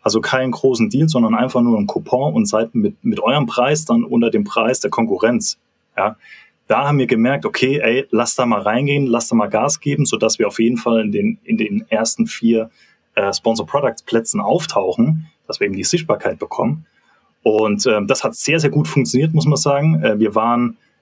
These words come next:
ja, äh, einen Ticken günstiger, ein, zwei Euro günstiger als die Konkurrenz, also mit dem Coupon, es war nur ein Coupon, und, ähm, konnten dadurch an den zwei Tagen halt im Rank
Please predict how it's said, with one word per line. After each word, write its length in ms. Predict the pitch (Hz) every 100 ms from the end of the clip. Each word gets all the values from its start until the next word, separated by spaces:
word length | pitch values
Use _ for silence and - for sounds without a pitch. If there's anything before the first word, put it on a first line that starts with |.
| _ _ _ _ _
ja, 440 | 113 110 160 139 -
äh, 240 | 123 117 -
einen 140 | 117
Ticken 320 | - 202 185
günstiger, 480 | 165 220 226 117 113
ein, 160 | - 170
zwei 140 | 156
Euro 180 | 156 135
günstiger 400 | 180 202 - 123
als 140 | 117
die 100 | -
Konkurrenz, 520 | - 113 101 117 - - - 110
also 160 | 117
mit 160 | 135 156
dem 120 | 123
Coupon, 580 | - 117 - 135 135 -
es 120 | -
war 80 | 113
nur 160 | 131 165
ein 60 |
Coupon, 540 | - 160 147 131 160 - _ _ _ _ _
und, 380 | 123 120 123 117
ähm, 400 | 123 117 113 117
konnten 320 | 117 143 151 120
dadurch 360 | 131 160 156
an 120 | 123
den 140 | 120 120
zwei 200 | - 107
Tagen 380 | - 123 139 110
halt 160 | 117
im 160 | 120 101
Rank 400 | 107 131 151